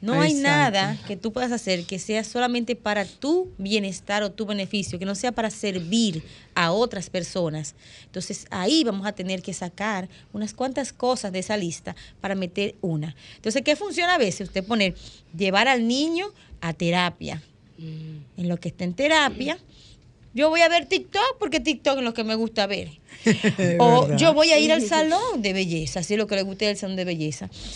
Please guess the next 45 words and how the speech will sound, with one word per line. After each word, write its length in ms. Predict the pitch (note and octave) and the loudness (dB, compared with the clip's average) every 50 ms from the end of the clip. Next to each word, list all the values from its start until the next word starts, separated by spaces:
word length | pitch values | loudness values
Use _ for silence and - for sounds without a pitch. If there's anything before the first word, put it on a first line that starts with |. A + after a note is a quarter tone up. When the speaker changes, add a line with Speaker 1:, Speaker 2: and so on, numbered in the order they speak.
| - - - | -12 -8 0
Speaker 1:
O 140 | A3 A3+ | 2 2
yo 260 | A#3 G#3 F#3+ C4+ C#4+ C#4+ | 2 4 4 0 0 2
tengo 220 | D4+ D#4 D4+ C4+ | 0 -2 -2 -2
que, 220 | - C#4+ C4 - | -2 -4 -2 0
yo 140 | G#3 A#3+ C4+ | 2 2 2
voy 140 | C#4+ D4+ D4+ | 4 4 2
a 60 | D4+ | 2
sacar 540 | D4 - C4+ B3+ B3+ - C4+ D4 D#4 E4 E4+ - - - - _ - | 0 0 -4 -4 -2 -2 0 0 0 0 -2 -6 -16 -20 -20 _ -8
al 220 | - G#3 G#3+ A3 | -2 -2 0 2
mes 360 | A3 A3+ C4+ D4+ E4 E4 - - - - - - - | 2 4 4 4 2 2 -2 0 2 6 6 6 6
este 300 | - B3 C#4+ C#4 - D4 | 6 4 4 4 2 -2
presupuesto, 580 | A#3 B3+ C4 A#3+ B3+ G#3 - G#3+ G3+ - G#3+ G3 | 0 0 -2 -2 -2 -2 0 -2 -2 -2 -2 -2
mil 320 | G3+ G#3 B3+ D4+ D#4 B3 | 2 2 2 2 2 0
pesos. 480 | - - - F#3 F3 E3 D3 - - - E3+ - - | -2 -4 -4 -2 -2 -2 -4 -6 -12 -14 -16 -8 0
No 40 | D#3 | 4
Speaker 2:
Déjame 200 | F3 G#3+ B3 B3+ | 4 4 6 4
Speaker 1:
tengo 160 | D#4+ E4 - | 4 4 4
Speaker 2:
ver. 80 | E4+ D#4 | 2 2
Speaker 1:
dinero, 320 | E4 D#4+ E4+ F4 D4 B3 | 0 0 0 0 -2 0
pero 140 | - A3+ G#3+ | 0 0 0
lo 60 | G#3 | 0
voy 100 | G#3 A3+ | 2 2
a 40 | A#3+ A#3+ | 0 0
sacar 300 | D4+ D4 D4 D4 D4 - _ _ - | 0 -2 -2 -2 -4 -6 _ _ -14
para 220 | - - G#3+ G#3+ G#3+ | -6 -4 -2 -2 0
llevar 200 | G3 G#3 A3 A#3 | 0 0 0 0
un 100 | A#3+ B3 | 0 0
masaje. 320 | A#3+ A#3 - - A#3 A#3 A3 - - - - - - | 0 -2 -2 -2 -4 -4 -4 -8 -16 -20 -18 -8 0
Eso 400 | - C#4+ E4+ F#4 D#4+ - - G#3+ | 2 4 4 4 2 -4 -8 -6
tiene 180 | F#3 B3+ C4 C#4+ | -6 -4 -4 -2
que 60 | B3 | -4
estar 180 | B3+ - C#4+ C#4+ | -2 0 0 0
anotado, 420 | C#4+ C#4+ B3+ A3 A3+ G#3 G#3 - - | 0 0 0 2 2 0 0 -2 -2
igual 300 | A#3+ A#3 A3 B3 C4+ A#3+ | -2 -2 0 0 -2 -2
que 100 | C#4 C#4+ | -4 -6
si 140 | - - A#3+ | -4 -6 -8
fuera 240 | - - B3+ C4 C4 | -6 -2 0 2 2
la 140 | B3 A#3 A3 | 2 0 -2
cita 420 | - - - F4+ F#4+ - - G3 | -4 -4 -2 -2 -2 -2 -2 -2
del 160 | F3+ G3 G3 | -2 -2 -2
terapeuta 500 | - G#3 F#3+ F#3 - - B3 B3+ B3 G3 | 0 0 0 0 0 0 -2 -2 0 -2
de 80 | F3 E3 | -4 -4
su 180 | - - E3+ D3+ | -4 -6 -8 -8
hijo. 180 | C#3 C#3 - E3 | -8 -6 -6 -6
Speaker 2:
Eso, 240 | F3 - - - | -6 -6 -8 -12